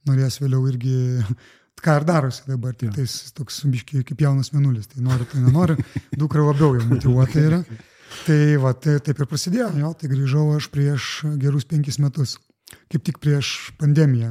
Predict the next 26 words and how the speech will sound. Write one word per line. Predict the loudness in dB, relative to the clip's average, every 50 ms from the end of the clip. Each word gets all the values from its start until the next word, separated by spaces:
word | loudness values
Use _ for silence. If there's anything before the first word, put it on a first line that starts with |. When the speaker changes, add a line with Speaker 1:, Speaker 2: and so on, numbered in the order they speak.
| -8 _
Speaker 1:
pras-, | -16 -10 -8 -6 -4
Speaker 2:
Mhm. | 0 2 2 2 2 0
Speaker 1:
kokį | -4 -8 -2 0 2
metai | 2 2 0 -2 -4 -8
prieš | -6 -4 -6 -6 -6 _
pandemiją, | -4 -2 0 0 0 -2 -2 -4
pusantrų. | -6 -8 -4 -2 0
Speaker 2:
Jo, | 0 0
aš | -2 -2 -2
atsimenu, | -2 0 0 0 0 0 -4 -6 -8 -8
kad | -10 -8
jūs | -8 -8 -8 -8
ten | -8 -8 -6 -6
rodydavai | -6 -6 -6 -4 -2 -2 0 0 -2 -2 -4 -6
Speaker 1:
Jo. | -6 -6
Speaker 2:
net | -8 -8 -10 -10
soc-, | -10 -10 -10 -10
soc | -12 -18 -18 -12 -10 -10 -10 -10 -10
tinkluose, | -10 -10 -8 -6 -6 -6 -6 -6 -6 -8 -10
kaip | -10 -8 -8 -6 -6
namuose | -6 -4 -4 -4 -4 -4 -6 -8 -8
treniruotės | -8 -6 -4 -4 -2 -2 -2 -4 -4 -6 -4 -2
Speaker 1:
Jo. | 0 2
Speaker 2:
darot, | 2 0 -2 -4 -12 -16 -14
ne, | -14 -12 -12 -14
nes | -16 -18 -20 -20